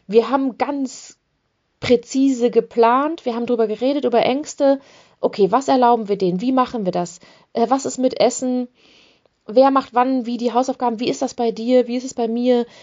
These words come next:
Was ich, wir hatten das Beispiel Nutella. Bei mir gab's nie Nutella bei meinen Kindern. Bei meinem Freund oder dessen Ex-Partnerin gab's immer schon Nutella. So, was ich persönlich total ungesund finde. Aber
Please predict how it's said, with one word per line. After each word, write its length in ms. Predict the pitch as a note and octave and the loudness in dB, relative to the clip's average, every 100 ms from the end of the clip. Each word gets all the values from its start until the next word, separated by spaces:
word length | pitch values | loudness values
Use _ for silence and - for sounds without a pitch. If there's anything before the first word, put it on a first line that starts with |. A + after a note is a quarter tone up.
| _ _ _ _ _ _ _ - - | _ _ _ _ _ _ _ -20 -8
Was 220 | A3+ - | -6 -2
ich, 160 | - G#3 | -2 2
wir 80 | A3 | 2
hatten 140 | A3+ | 2
das 160 | A3+ - | -2 2
Beispiel 320 | A3+ A3+ A3 | 0 0 -6
Nutella. 360 | G#3+ A#3 C4+ | -6 -4 -2
Bei 120 | A#3 A3 | 0 0
mir 120 | A#3 | 0
gab's 300 | A#3 A3+ - | -2 -4 -4
nie 100 | A#3+ | -4
Nutella 380 | A3+ A3+ B3+ A#3+ | -4 -2 0 0
bei 100 | F3+ | -2
meinen 240 | F3+ F3 | -4 -6
Kindern. 380 | - F3 D#3+ D#3+ _ _ _ _ | -6 -6 -6 -10 _ _ _ _
Bei 140 | G3 | 0
meinem 640 | G3 G3 F#3+ F#3 F#3 F3+ - | 2 2 0 0 -2 -4 -6
Freund 500 | F3+ - F#3+ A#3 D4 | -16 -2 2 4 2
oder 140 | A#3+ F#3+ | 2 2
dessen 260 | F#3 F#3 | 0 -4
Ex-Partnerin 720 | F3+ - - B3 A#3+ A#3 A#3 A#3 | -8 -8 -6 -4 -4 -4 -2 0
gab's 260 | A#3 A#3 | 0 0
immer 280 | - D#4 D4 | 2 4 4
schon 160 | - F#3 | 2 -2
Nutella. 500 | E3+ F3 D#3 C#3 C#3+ _ | -2 -4 -2 -2 -6 _
So, 260 | - G#3 D#3+ _ | -2 -2 -2 _
was 160 | F#3 F#3 | -6 -4
ich 180 | B3+ | -4
persönlich 280 | - A3+ A#3+ | -2 -2 -2
total 240 | A#3+ B3 - | 0 -2 -2
ungesund 500 | D#4 F#4 C4 F#3+ F#3+ | -2 0 0 0 -4
finde. 440 | F#3 G#3 A3+ E4 - _ _ _ _ _ _ _ - | -4 0 2 2 -2 _ _ _ _ _ _ _ -10
Aber 500 | A#3 C#4+ G#3 B3+ | 0 2 4 2